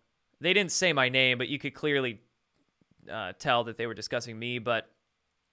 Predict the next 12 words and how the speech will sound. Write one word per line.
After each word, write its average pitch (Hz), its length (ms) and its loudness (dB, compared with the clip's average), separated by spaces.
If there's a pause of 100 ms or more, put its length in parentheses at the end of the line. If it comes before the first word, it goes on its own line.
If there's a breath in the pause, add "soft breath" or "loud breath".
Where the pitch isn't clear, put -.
(1300 soft breath)
David 151 260 4
Nino 143 200 2
was 131 120 0
talking 139 300 2
about 131 380 6
going 175 320 6
to 180 160 -2
the 165 120 2
event 156 320 2
in 139 160 -4
Dallas, 143 720 4
the 117 320 2